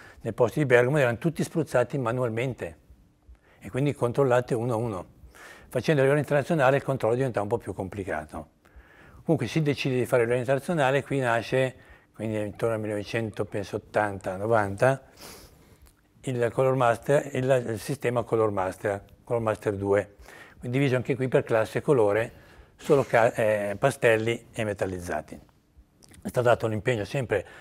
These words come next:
all'Italia, grazie allo sviluppo che ho avuto di quest'idea,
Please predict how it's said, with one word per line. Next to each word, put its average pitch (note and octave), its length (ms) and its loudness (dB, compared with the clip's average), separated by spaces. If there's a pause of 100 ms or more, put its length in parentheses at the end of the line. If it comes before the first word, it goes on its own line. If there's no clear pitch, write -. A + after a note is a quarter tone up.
(180)
all'Italia, C3+ 800 4 (460)
grazie G#2+ 300 -2
allo G#2 120 -2
sviluppo G2+ 360 -4
che F#2+ 180 -4
ho F#2 60 -2
avuto G2+ 240 -4
di F#2 80 -4
quest'idea, A#2+ 680 0